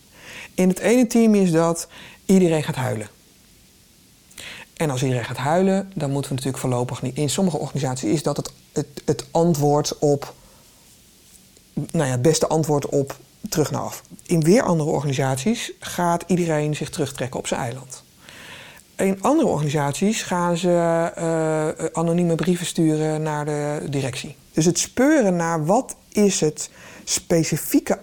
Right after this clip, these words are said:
antwoord in jouw organisatie of in jouw team, wat er steeds opnieuw gebeurt in die niet-weten fase, dat is wat je daar te doen hebt en daar een antwoord op bedenken.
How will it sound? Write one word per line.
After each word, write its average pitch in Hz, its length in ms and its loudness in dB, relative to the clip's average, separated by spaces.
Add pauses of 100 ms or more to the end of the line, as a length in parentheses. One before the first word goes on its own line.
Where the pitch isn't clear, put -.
antwoord 147 640 0
in 131 240 -4
jouw 143 280 2
organisatie 175 720 2
of 131 140 -8
in 127 140 -4
jouw 185 380 0
team, 135 320 -2
wat 131 180 -6
er 127 80 -8
steeds - 640 -2
opnieuw 214 640 4
gebeurt 175 420 0
in 165 80 -4
die 156 100 -4
niet-weten 151 460 -2
fase, 131 420 -4 (440)
dat 196 220 2
is 180 100 0
wat 170 180 -2
je 165 80 -4
daar 143 240 -2
te 139 120 -6
doen 214 200 4
hebt 147 400 -4 (640)
en 320 180 0
daar 147 160 0
een 156 60 -2
antwoord 233 280 -4
op 127 100 -8
bedenken. 123 340 -10